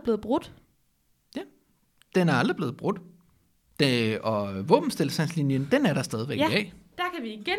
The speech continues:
Speaker 1: fortælle ferieminder, fordi det er vi så glade for. Det er nemlig sådan, at, øhm, Cypern er i dag delt i, øh, Cypern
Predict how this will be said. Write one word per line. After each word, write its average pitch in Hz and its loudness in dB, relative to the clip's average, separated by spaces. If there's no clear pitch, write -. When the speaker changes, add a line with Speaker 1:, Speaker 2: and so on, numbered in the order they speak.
Speaker 1:
fortælle 262 -2
ferieminder, 254 0
fordi 277 2
det 285 6
er 277 4
vi 233 2
så 208 -4
glade 254 0
for. 277 -2
Det 247 -2
er 269 4
nemlig 294 2
sådan, 240 -2
at, - -10
øhm, 190 -4
Cypern 277 4
er 208 -2
i 196 0
dag 269 0
delt 214 -2
i, 202 -4
øh, 185 -6
Cypern 294 2